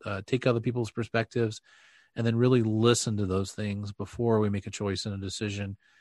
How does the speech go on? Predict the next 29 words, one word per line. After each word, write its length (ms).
about 260
whether 220
we 120
pass 340
this 160
along 340
or 80
whether 240
we 260
even 200
update 300
our 100
own 200
internal 340
belief 320
structures, 600
um, 440
uh, 220
you 120
know, 120
based 260
on 200
what 160
we're 100
actually 320
reading 300
or 80
looking 320
at. 160